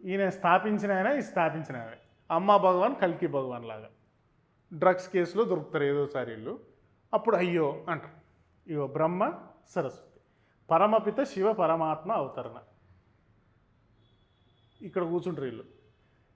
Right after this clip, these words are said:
ఇలా కాన్సెప్ట్ చాలా, అంటే కాన్సెప్ట్ లోపలికి డీప్గా వెళ్ళి అర్థం చేసుకుంటే మన బుర్ర పాడైద్ది. కాబట్టి just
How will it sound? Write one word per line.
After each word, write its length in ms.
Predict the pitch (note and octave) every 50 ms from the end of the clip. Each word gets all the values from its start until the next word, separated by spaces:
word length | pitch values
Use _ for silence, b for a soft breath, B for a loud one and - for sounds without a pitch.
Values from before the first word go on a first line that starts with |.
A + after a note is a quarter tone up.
| _ F3+
ఇలా 160 | F3+ G3 G3
కాన్సెప్ట్ 680 | F#3+ F#3+ F#3 F3+ G#3 A#3 - C4+ C4 G#3+ - A3+ G3
చాలా, 260 | G#3+ G#3 G3+ - - -
అంటే 160 | F#3 F#3+ A#3+
కాన్సెప్ట్ 600 | A3+ A3+ - F#3 F3+ G#3 A#3+ A3 C#4 C4 - -
లోపలికి 400 | A#3+ A#3 A#3 A3+ A#3 A#3+ A#3 A#3
డీప్గా 480 | G#3 D#3+ G3 G#3 A#3 G#3 A3 A#3 A#3+ A#3+
వెళ్ళి 180 | A#3 A3+ A3
అర్థం 300 | G#3 F#3+ F#3 G#3 A3 G#3+
చేసుకుంటే 320 | G#3+ G#3 G#3 - G#3+ G3+ G#3+
మన 160 | G3+ G3 F#3+
బుర్ర 300 | F3+ D3+ D#3 F3 F#3+ G#3
పాడైద్ది. 440 | G3+ - G3 F#3+ F#3+ G3 F3+ F3+ F#3
కాబట్టి 440 | F3+ F3 E3 E3+ E3+ - C#4 C4 - b b b b b _ -
just 480 | D#3+ F3+ F3+ - - A#3+ G3+ F#3 F#3